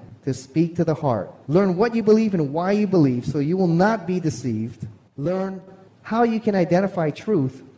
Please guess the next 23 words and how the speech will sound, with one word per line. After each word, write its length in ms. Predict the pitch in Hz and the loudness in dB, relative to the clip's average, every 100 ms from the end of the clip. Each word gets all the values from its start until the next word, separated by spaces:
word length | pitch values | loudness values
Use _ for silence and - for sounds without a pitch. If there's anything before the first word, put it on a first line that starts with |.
| _ | _
from 200 | - 131 | -10 -10
false 480 | - - 175 180 180 | -8 -4 -2 -2 -2
ideas 640 | 165 156 151 131 104 107 | -2 0 2 0 0 -6
and 200 | 123 123 185 | -10 -10 -4
be 160 | 220 | -4
ready, 480 | 214 185 247 151 90 - - | -2 -2 0 -2 -4 -12 -12
okay, 200 | 139 170 | -8 -8
to 80 | - | -10
present 360 | - 135 156 151 | -6 -2 0 0
a 40 | |
compelling 640 | 131 127 - - 208 247 226 | -2 -8 -14 -4 0 0 0
evidence 480 | 170 113 107 - - - | -2 -4 -10 -14 -14 -8
for 160 | 131 | -8
why 420 | 123 120 131 147 | -8 -6 -4 -2
you 140 | 156 156 | -2 -2
believe. 440 | 147 156 131 90 - - 139 | 0 0 -2 -8 -18 -20 -6
Reason 800 | 170 285 226 139 131 135 - - - | 2 2 4 2 0 -2 -14 -20 -2
requires 640 | 160 170 - 185 175 143 117 | -2 -2 -2 2 2 2 0
it. 120 | 78 - - | -10 -12 -4
Number 160 | 220 254 | 0 0
three, 400 | 254 254 202 202 - - | 0 0 0 -2 -12 -4
our 140 | 180 185 | -2 -2
faith 580 | - 262 180 196 - | 2 4 6 4 -2